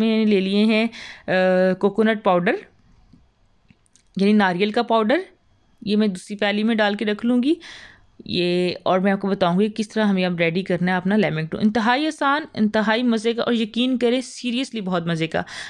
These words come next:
आप ट्राई करके मुझे ज़रूर फीडबैक दीजिएगा। इस तरह से हमने रखा कोको पाउडर, ये कोको पाउडर चीनी नहीं है, ठीक है। तो अब हम लेंगे एक पीस केक का,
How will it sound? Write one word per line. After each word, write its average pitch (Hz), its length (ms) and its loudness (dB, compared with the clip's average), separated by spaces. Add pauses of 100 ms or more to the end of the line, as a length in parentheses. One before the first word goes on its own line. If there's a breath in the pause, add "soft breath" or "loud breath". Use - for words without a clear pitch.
आप 233 160 -2
ट्राई 220 200 0
करके 226 240 0
मुझे 208 220 2
ज़रूर 190 220 -4
फीडबैक 165 420 -4
दीजिएगा। 160 500 -6 (500 loud breath)
इस - 140 -8
तरह 214 140 0
से 220 140 -4
हमने 208 200 2
रखा 185 240 -2
कोको 190 300 0
पाउडर, 208 320 0
ये 311 160 0
कोको 233 260 2
पाउडर 214 300 2
चीनी 220 280 2
नहीं 170 200 2
है, 170 80 0
ठीक 233 200 -2
है। 392 120 0 (960 loud breath)
तो 180 580 4 (380 loud breath)
अब 208 120 0
हम 233 140 4
लेंगे 208 300 4
एक - 340 -2
पीस 208 260 0
केक 165 340 -4
का, 370 180 0